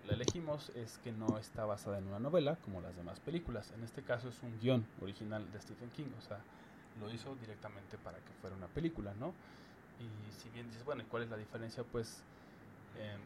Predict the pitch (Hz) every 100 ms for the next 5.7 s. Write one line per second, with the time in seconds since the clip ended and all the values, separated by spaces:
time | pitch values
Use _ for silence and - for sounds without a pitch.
0 | - 160 175 143 139 117 110 101 110 110
1 | 113 - 110 107 107 104 107 - 95 -
2 | - - - 87 87 110 131 123 - -
3 | 98 107 120 98 - 95 - - 143 -
4 | - - 104 90 - 98 101 101 - 101
5 | 85 85 87 117 156 151